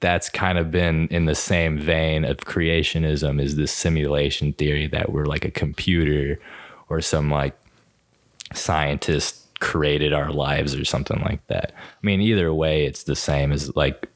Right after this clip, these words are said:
God. <laughs> So you have to decide, did quantum theory create us and we just randomly appeared, or were we created by some entity?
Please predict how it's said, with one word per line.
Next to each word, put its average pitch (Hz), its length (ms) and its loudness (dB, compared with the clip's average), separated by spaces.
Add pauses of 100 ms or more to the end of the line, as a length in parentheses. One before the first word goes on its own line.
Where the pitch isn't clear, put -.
(200)
God. 78 460 -2 (100)
<laughs> 107 140 4 (580)
So 85 380 0 (440)
you 101 140 2
have 107 120 4
to 95 60 2
decide, 73 720 -2 (500)
did 80 640 2
quantum 90 340 0
theory 90 440 2
create 87 340 0
us 82 240 0
and 80 100 0
we 78 60 2
just 78 240 0
randomly 80 440 2
appeared, 98 680 2
or 76 380 0
were 76 160 0
we 73 100 0
created 71 400 0
by 67 160 -2
some 69 320 -4
entity? 69 720 0